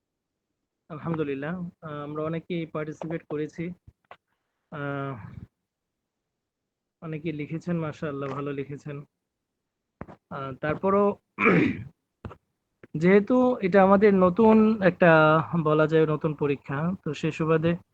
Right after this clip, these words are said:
আহ, ভুল চুকগুলো মাফ করেই যাওয়া, মাফ করে দেওয়াই উচিত। তো ইনশাআল্লাহ, আমি আশাবাদী আপনারা আরো ভালো করবেন।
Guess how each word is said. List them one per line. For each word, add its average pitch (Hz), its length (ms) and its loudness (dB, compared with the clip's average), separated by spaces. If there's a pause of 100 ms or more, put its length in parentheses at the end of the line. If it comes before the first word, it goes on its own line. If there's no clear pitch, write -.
(600)
আহ, 139 420 2
ভুল 143 200 4
চুকগুলো 147 420 4
মাফ 139 240 2
করেই 143 300 6
যাওয়া, 139 300 4 (120)
মাফ 131 300 2
করে 139 180 4
দেওয়াই 139 280 6
উচিত। 151 280 0 (2250)
তো 185 120 0
ইনশাআল্লাহ, 226 460 10
আমি 247 180 6
আশাবাদী 240 680 2
আপনারা 185 440 0
আরো 180 160 4
ভালো 180 280 2
করবেন। 180 500 0